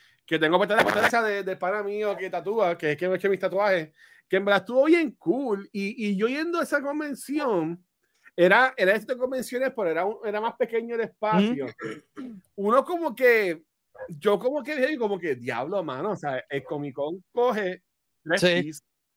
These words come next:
Speaker 2: Sí.
Speaker 1: ¿Sabes? <laughs> Como que el Comic Con
Speaker 2: Sí, sí,
Speaker 1: coge
Speaker 2: sí.
Speaker 1: tres pisos, que yo, que cuando yo llegué a esa convención, yo era como que, "Pero, ¿dónde es el evento?". "Ah, es que es allí". Y yo,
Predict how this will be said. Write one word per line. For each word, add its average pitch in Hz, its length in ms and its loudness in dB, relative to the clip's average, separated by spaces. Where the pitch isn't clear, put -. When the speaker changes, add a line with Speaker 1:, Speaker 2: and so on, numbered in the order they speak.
Speaker 2:
Sí. 165 220 -2
Speaker 1:
¿Sabes? 220 280 4
<laughs> 254 200 -4
Como 285 160 8
que 254 220 6
el 349 180 2
Comic 294 220 0
Con 262 140 6
Speaker 2:
Sí, 180 60 6
sí, 185 60 6
Speaker 1:
coge 311 200 8
Speaker 2:
sí. 180 240 0
Speaker 1:
tres - 400 -4
pisos, 247 420 2
que 220 180 -8
yo, 226 220 2
que 247 140 -4
cuando 240 220 0
yo 240 60 -6
llegué 330 140 -4
a 370 40 0
esa 311 100 -6
convención, 302 520 -4
yo 247 80 0
era 240 160 0
como 233 200 -6
que, 202 140 -4
"Pero, 196 200 -10
¿dónde 180 200 -8
es 233 60 -2
el 269 60 0
evento?". 240 320 -2
"Ah, 294 120 0
es 294 80 -6
que 262 80 -4
es 220 80 -6
allí". 240 420 -6
Y 190 140 -12
yo, 190 60 -4